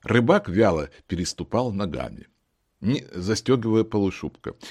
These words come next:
и не замечая бодрящей морозной свежести. После ночи, проведённой в смрадном подвале, в голове закружилось, будто от хмельного. Во дворе напротив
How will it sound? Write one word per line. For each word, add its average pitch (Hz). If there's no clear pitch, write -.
и 143
не 151
замечая 135
бодрящей 101
морозной 110
свежести. -
После 127
ночи, 165
проведённой 104
в -
смрадном 67
подвале, 87
в -
голове 101
закружилось, 95
будто 131
от 117
хмельного. 67
Во 85
дворе 76
напротив -